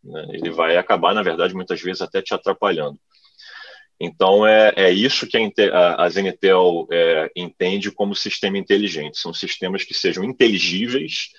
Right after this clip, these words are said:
e que tenham toda, é, a capacidade que o universo T C P I P,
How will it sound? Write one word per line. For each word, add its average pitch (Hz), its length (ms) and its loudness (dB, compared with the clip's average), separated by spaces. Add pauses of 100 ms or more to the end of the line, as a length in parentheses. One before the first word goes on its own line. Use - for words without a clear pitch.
(460)
e 95 100 -4
que 101 140 -4
tenham 107 360 2
toda, 123 840 6
é, 87 320 4
a 90 100 2
capacidade 95 920 2
que - 120 -10
o 92 40 -2
universo 90 400 -2
T 95 80 0
C 90 180 -2
P 95 160 -2
I 87 100 0
P, 90 400 0